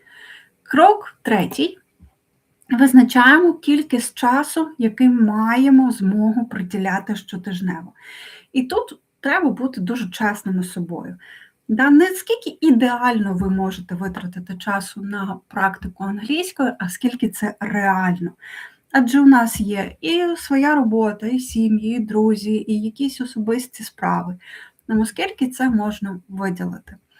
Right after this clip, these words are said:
Е, дві-три години на тиждень — це для підтримки наявного рівня. Чотири-сім годин на тиждень, не на день, зауважте, це на тиждень, на сім днів. Це плавний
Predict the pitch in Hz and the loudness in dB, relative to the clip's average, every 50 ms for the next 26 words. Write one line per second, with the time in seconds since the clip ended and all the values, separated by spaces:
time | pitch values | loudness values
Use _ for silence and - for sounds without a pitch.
0 | _ - - - - - - - - - - - - _ _ _ _ - 254 247 | _ -20 -20 -20 -20 -20 -20 -20 -20 -20 -20 -20 -20 _ _ _ _ 2 2 4
1 | 214 220 294 359 381 381 - 294 269 254 269 240 220 262 269 247 247 214 208 208 | 4 4 2 0 0 2 4 4 6 6 6 6 6 6 6 6 6 4 4 4
2 | 220 269 349 392 370 - - 294 277 240 220 180 180 185 262 302 392 427 - _ | 4 2 2 -2 -4 -2 0 2 4 4 2 2 0 2 2 2 0 -2 -6 _
3 | _ _ _ _ _ _ _ - - 285 285 349 403 392 294 240 233 233 226 - | _ _ _ _ _ _ _ -12 -8 -6 -4 -4 -4 -4 -4 -4 -4 -4 -8 -6
4 | - 254 294 320 330 330 285 233 226 220 214 233 233 226 233 226 214 208 214 202 | -2 0 2 2 2 2 2 2 2 2 2 2 2 2 2 2 0 0 -2 -2
5 | 208 196 190 175 170 175 175 175 180 185 - _ _ _ _ _ _ _ _ _ | -2 -2 -4 -4 -4 -4 -8 -10 -10 -12 -18 _ _ _ _ _ _ _ _ _
6 | _ _ _ _ - - 240 - - 311 339 359 320 - - - 277 247 226 233 | _ _ _ _ -14 -12 -8 -6 -4 -2 -2 -2 -4 -6 -2 0 2 4 4 4
7 | 220 262 262 254 269 247 208 185 190 208 226 226 233 226 _ - 240 214 185 180 | 4 2 0 2 2 2 2 2 0 0 0 -2 -2 -4 _ -4 -4 -4 -4 -6
8 | - - 175 - 185 208 254 277 277 262 220 226 220 202 190 190 185 - _ - | -8 -10 -8 -4 0 4 6 6 6 6 4 0 -4 -4 -4 -8 -10 -12 _ -8
9 | 220 220 220 233 214 196 - - 190 180 - 247 247 254 262 254 - - 247 240 | -8 -6 -4 -4 -4 -6 -8 -12 -12 -6 0 4 4 4 4 2 -2 -6 -4 -2
10 | 226 208 180 180 - 180 170 175 185 196 208 214 - - - 262 269 247 220 208 | -2 -4 -4 -6 -8 -8 -6 -6 -4 -4 -6 -8 -4 0 4 4 6 6 4 2
11 | 202 190 185 185 180 175 - _ - - - - - - _ _ _ _ - - | -2 -4 -2 -2 -2 -4 -6 _ -20 -20 -20 -20 -20 -20 _ _ _ _ -8 -6
12 | 269 262 262 - - 247 247 254 262 262 254 247 240 247 254 254 277 302 320 320 | -6 -6 -6 -8 -4 -2 2 4 6 6 6 4 4 4 4 4 4 2 0 -4
13 | _ | _